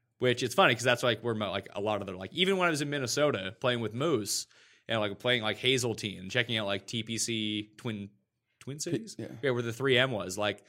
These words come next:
Speaker 1: very similar grass types to around here, like, when I played in New York, that kind of thing. But, like, trying to hit, even trying to hit off the fairway, like, if you don't hit it perfectly, it's just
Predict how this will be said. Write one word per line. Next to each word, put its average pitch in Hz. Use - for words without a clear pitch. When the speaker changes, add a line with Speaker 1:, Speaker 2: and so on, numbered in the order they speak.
Speaker 1:
very 294
similar 190
grass 120
types 110
to 107
around 135
here, 101
like, 104
when 120
I 113
played 117
in 117
New 117
York, 117
that 120
kind 101
of 92
thing. 52
But, 117
like, 95
trying 175
to 170
hit, 139
even 214
trying 247
to 220
hit 196
off 151
the 135
fairway, 123
like, 90
if 123
you 160
don't 185
hit 165
it -
perfectly, 107
it's 139
just 143